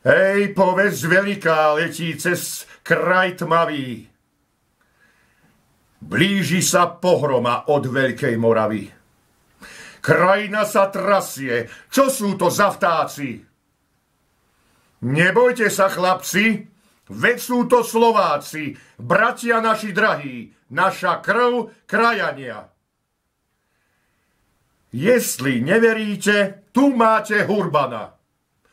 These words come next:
On ide popredku, s ním statní junáci. Naňho hľadia všetci úprimní Slováci, bratia Srbi, Česi, celý slávsky národ,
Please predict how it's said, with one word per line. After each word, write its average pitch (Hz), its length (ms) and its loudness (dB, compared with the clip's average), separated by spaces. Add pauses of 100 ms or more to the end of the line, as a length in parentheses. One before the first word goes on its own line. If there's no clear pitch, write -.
(200)
On 262 320 4
ide 233 400 0
popredku, 156 640 -2 (160)
s - 160 -14
ním 226 400 0
statní 247 720 -4
junáci. 165 880 -2 (1400)
Naňho 165 640 2
hľadia 220 640 2
všetci 220 720 -6
úprimní 202 560 0
Slováci, 120 800 -2 (320)
bratia 156 400 0
Srbi, 208 640 -2 (240)
Česi, 202 640 -2 (320)
celý 254 480 0
slávsky 208 720 0
národ, 156 560 0